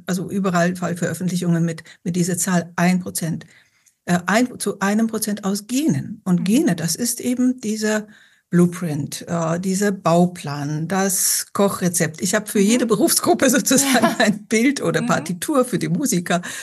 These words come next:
Speaker 1: Ja, das ist einfach, das ist eine, eine passive Geschichte. Das, äh, Gene ist was ganz,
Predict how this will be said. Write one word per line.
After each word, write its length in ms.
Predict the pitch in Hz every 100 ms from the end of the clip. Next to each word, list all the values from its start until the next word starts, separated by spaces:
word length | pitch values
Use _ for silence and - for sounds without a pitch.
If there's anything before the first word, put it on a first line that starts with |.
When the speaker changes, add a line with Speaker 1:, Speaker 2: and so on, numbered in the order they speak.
| - - _ _ - _
Speaker 1:
Ja, 160 | 220 220
das 240 | 220 214
ist 400 | - 269 - -
einfach, 420 | 202 214 214 220 - _
das 200 | 208 208
ist 340 | 214 220 -
eine, 540 | 196 202 208 196 208 208 - _
eine 180 | 196 208
passive 720 | - 262 254 - 170 160 170
Geschichte. 560 | - 196 220 - - 175 _ _ _ _
Das, 260 | 196 196 - -
äh, 240 | 190 190
Gene 360 | 190 196 220 214
ist 200 | 208 -
was 200 | 196 190
ganz, 500 | - 180 208 226 -